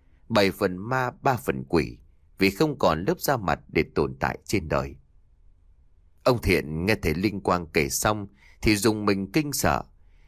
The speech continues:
Nghĩ đến cảnh cô vợ lẽ của mình bị bà Hương đè ra, lột tung cả mảng da đầu, rồi lại dùng chính mảng da đầu đó đội lên để đóng giả làm người vợ trẻ, trước khi châm lửa thiêu rụi cả căn nhà,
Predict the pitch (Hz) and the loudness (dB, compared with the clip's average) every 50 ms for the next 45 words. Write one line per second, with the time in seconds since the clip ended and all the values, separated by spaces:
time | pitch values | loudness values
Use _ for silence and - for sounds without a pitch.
0 | _ _ - 156 170 170 190 214 226 202 196 101 90 85 87 85 - 147 151 135 | _ _ 0 2 4 4 2 2 0 0 0 0 0 0 -4 -6 -4 -2 -2 -2
1 | 110 98 98 87 71 82 98 107 98 92 101 98 - 110 95 90 87 87 82 82 | 0 2 2 2 2 2 0 0 0 0 -4 -2 0 0 0 0 0 -2 -2 -2
2 | 82 80 85 78 - 76 80 78 78 78 82 139 135 131 127 107 92 82 78 73 | -2 -2 -2 -2 0 2 2 2 2 0 0 -2 -2 -2 -2 0 2 2 2 2
3 | 73 - 120 120 120 117 - - _ _ _ _ - 107 110 110 - - - 165 | 0 -2 -2 -2 -2 -2 -6 -12 _ _ _ _ 0 2 4 2 2 2 0 -2
4 | 165 160 151 - 101 82 85 85 76 76 78 78 139 131 110 92 80 71 64 58 | -2 -2 0 -2 -2 0 0 -2 -2 -2 -4 -4 -4 -2 0 2 2 2 0 -2
5 | 58 - - - _ _ _ _ _ _ - - 135 110 110 110 104 98 95 113 | -6 -12 -20 -20 _ _ _ _ _ _ 0 2 2 4 4 4 2 2 2 2
6 | 107 104 101 98 95 - 135 151 196 220 220 98 82 80 82 85 - 147 139 120 | 0 0 0 -4 -4 -4 -4 -4 -4 -2 -2 -2 -2 -2 -2 -2 -2 -2 0 2
7 | 98 82 80 78 78 80 90 95 147 190 196 - - 139 - - - 139 151 143 | 2 2 2 2 0 0 0 0 0 -2 0 2 2 2 2 0 0 0 0 0
8 | 139 135 135 - - _ - - - - 98 92 80 107 127 185 202 - 113 85 | -2 -6 -12 -20 -20 _ -20 -10 -2 0 0 2 2 2 0 0 0 0 2 2
9 | 78 73 71 71 78 73 67 69 73 73 73 65 64 - - - 71 - - - | 2 0 0 0 -2 -2 -2 -2 -2 0 0 0 -2 -2 0 0 0 0 0 -2
10 | - 85 67 65 67 - - - - _ _ _ _ - - - - 196 196 - | -2 0 0 -2 -4 -10 -16 -20 -20 _ _ _ _ -20 -8 -2 0 0 2 2
11 | 175 156 151 160 - 156 143 135 113 92 85 71 62 - - - - 143 135 113 | 0 0 0 2 0 0 0 0 0 0 0 0 0 -4 -4 -2 0 0 0 2
12 | - 104 80 62 - - 73 71 - - 107 101 98 85 80 67 62 60 58 | 2 2 2 0 0 0 -2 -2 -2 -2 -4 -4 -2 -2 0 0 0 -2 -6